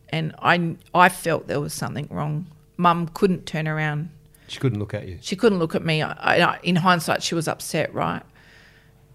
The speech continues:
Speaker 1: Uncle Norm was doing the, the right thing and trying to keep us in the dark and trying to stop the,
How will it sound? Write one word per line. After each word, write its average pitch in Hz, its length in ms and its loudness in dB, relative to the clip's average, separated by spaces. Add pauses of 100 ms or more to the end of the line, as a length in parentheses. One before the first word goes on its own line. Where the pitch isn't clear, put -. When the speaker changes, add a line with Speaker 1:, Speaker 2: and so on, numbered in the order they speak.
(140)
Speaker 1:
Uncle 190 280 2
Norm 170 320 2
was 151 160 -2
doing 165 380 -2
the, 151 300 -2 (640)
the 170 100 2
right 170 340 4
thing 147 300 -2
and 151 100 -6
trying 156 380 -2
to 147 180 -4
keep 156 300 -4
us 151 140 -6
in 143 120 -2
the 147 80 -4
dark 160 640 0 (540)
and 151 120 -2
trying 165 340 2
to 147 280 -2 (600)
stop - 420 -4
the, 147 300 -4